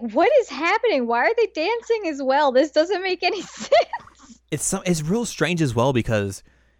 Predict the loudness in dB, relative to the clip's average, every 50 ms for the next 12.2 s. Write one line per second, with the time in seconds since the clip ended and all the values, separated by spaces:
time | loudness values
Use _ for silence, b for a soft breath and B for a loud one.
0 | _ _ _ _ _ _ _ _ -16 -14 -12 -6 -2 0 0 2 2 2 2 0
1 | 0 -2 -6 -6 -6 -8 -12 -10 -6 -6 -6 -6 0 0 0 0 2 0 0 2
2 | 2 2 2 2 0 -2 -2 -4 -4 -2 -2 0 -2 0 0 0 -4 -2 -2 -2
3 | -4 -4 -6 -8 -8 -10 -14 _ _ _ _ _ _ _ _ _ _ _ -8 -6
4 | -6 -6 -4 -6 -6 -6 -4 -4 -2 -2 -2 0 0 -2 -2 -2 -4 -4 -2 -4
5 | -4 -6 -8 -6 -6 -4 -4 -4 -4 -4 -6 -6 -8 -10 -12 -12 -10 -8 -8 -6
6 | -4 -4 -4 -4 -4 -4 -6 -6 -4 -4 -4 -4 -4 -4 -4 -6 -6 -8 -8 -10
7 | -10 -10 -10 -8 -6 -6 -6 -6 -6 -10 -14 _ _ _ _ _ _ _ _ _
8 | -14 -12 -10 -12 -12 _ -18 _ -2 2 2 2 2 0 0 0 0 0 2 0
9 | 2 2 0 -2 -2 -4 -4 -2 -4 -4 -6 -6 -8 -6 -6 -4 -6 -6 -4 -2
10 | -2 -2 -2 -2 -4 -6 -6 -4 -2 0 -2 -2 -2 -2 -2 -2 -2 -6 -6 -4
11 | -4 -2 -2 -4 -4 -6 -6 -8 -4 0 0 2 0 0 -4 -8 _ _ -14 -4
12 | 0 0 0